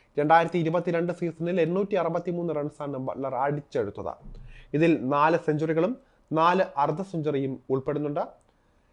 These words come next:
ഇനി ഈ ലിസ്റ്റിലെ അഞ്ചാമത്തെയാൾ യൂസഫ് പഠാനാണ്.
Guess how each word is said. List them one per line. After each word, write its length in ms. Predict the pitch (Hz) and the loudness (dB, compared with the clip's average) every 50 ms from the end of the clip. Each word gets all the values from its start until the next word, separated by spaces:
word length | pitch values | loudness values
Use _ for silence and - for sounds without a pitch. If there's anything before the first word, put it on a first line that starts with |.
| _ - 160 | _ 0 2
ഇനി 280 | 165 196 254 247 - - | 4 4 4 2 0 0
ഈ 100 | 208 254 | 2 2
ലിസ്റ്റിലെ 380 | 240 202 - - 208 190 - - | 2 2 2 0 0 2 2 0
അഞ്ചാമത്തെയാൾ 840 | 147 147 156 151 175 175 175 170 147 156 151 151 147 147 147 147 143 - _ _ _ _ _ _ - 151 | 0 0 2 2 2 2 2 2 0 0 0 2 2 0 0 -4 -8 -12 _ _ _ _ _ _ 0 4
യൂസഫ് 400 | 190 220 214 220 233 - - - | 6 6 6 6 2 0 -2 -6
പഠാനാണ്. 500 | 123 - 131 123 104 98 90 90 85 | -6 -4 -4 -6 -4 -6 -6 -8 -10